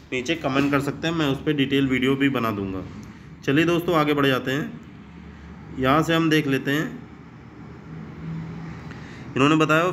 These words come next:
fees के बारे में। तो most important है fees के बारे में, आप देख सकते हैं यहाँ पे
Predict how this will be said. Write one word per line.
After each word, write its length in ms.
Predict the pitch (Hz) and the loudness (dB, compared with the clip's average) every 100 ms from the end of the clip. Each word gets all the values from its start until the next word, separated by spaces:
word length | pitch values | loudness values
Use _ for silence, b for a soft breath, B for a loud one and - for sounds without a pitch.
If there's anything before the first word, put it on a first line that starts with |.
| 170 | 0
fees 200 | 175 175 | -2 0
के 100 | 175 | 0
बारे 240 | 131 117 | 2 0
में। 140 | 117 117 | -2 -4
तो 60 | 147 | -4
most 360 | 156 180 - | 0 0 0
important 420 | 175 165 156 165 | -2 0 2 2
है 140 | 180 190 | 2 0
fees 260 | 190 151 | 0 0
के 100 | 151 | 2
बारे 220 | 147 147 151 | 2 2 2
में, 220 | 165 - - - - - 131 | 0 -4 -10 -16 -20 -18 -8
आप 120 | 123 | -8
देख 180 | 127 139 | -4 -6
सकते 280 | 135 - 143 | -6 -2 0
हैं 60 | |
यहाँ 120 | 147 | 0
पे 160 | 143 160 | 0 -2